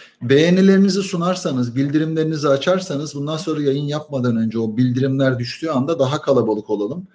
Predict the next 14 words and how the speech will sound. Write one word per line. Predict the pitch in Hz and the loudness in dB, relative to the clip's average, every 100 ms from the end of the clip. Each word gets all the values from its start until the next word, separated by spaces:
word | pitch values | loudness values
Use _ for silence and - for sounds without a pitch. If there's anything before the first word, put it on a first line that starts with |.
| _ _ _ _ | _ _ _ _
Ee, | 113 110 107 | -2 0 2
soru | 135 135 | 2 2
sorma | - 143 135 | 4 2 2
şansınız | 139 131 123 123 110 104 - - _ _ _ 113 | 2 2 2 2 0 0 -4 -6 _ _ _ 0
ve, | 120 117 - - | 2 2 -2 -6
e, | |
yorumlama | 104 104 113 123 139 143 151 | -4 0 2 2 2 0 0
şansınız, | 143 117 - 101 95 98 - _ _ _ _ _ - | 0 -2 -2 -2 -4 -4 -12 _ _ _ _ _ 0
katıl | - - 214 185 | 0 2 0 0
butonuyla | 175 175 175 175 156 | 2 2 4 2 2
bana | 156 156 | 0 0
destek | 139 - 165 135 | -2 -4 -6 -2
verme | 113 135 139 | 0 0 0
şansınızı, | 139 139 135 - 135 127 156 165 | -4 -4 -4 -4 -4 -4 -4 -6